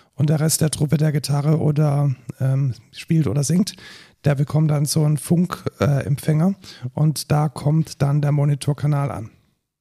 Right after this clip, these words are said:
Und rate mal, wie man sich jetzt den Mix für sein individuelles Monitoring machen kann.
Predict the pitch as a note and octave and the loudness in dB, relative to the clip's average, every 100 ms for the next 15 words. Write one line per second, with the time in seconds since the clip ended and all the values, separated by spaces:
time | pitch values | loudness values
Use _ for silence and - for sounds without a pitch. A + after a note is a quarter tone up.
0 | _ _ _ _ _ _ - D3 C#3 D3+ | _ _ _ _ _ _ -2 0 0 0
1 | F#3 F3 E3 D#3 D#3+ D3 E3 D#3+ D3 C#3 | 0 2 2 2 0 2 2 2 0 -4
2 | - D#3 - - D#3 D3 D3 F3+ - - | -2 0 0 -2 2 2 2 0 0 -2
3 | - - - E3+ - E3 D#3+ D#3+ - - | -2 -2 2 2 2 2 2 2 0 0
4 | E3 F#3 D#3+ D#3 D#3 D3 D#3 C#3+ D3 C#3 | 2 4 2 2 0 0 0 2 0 2
5 | C#3 B2+ C3+ C3+ C3 B2 D#3 | 0 0 0 -2 -4 -2 -2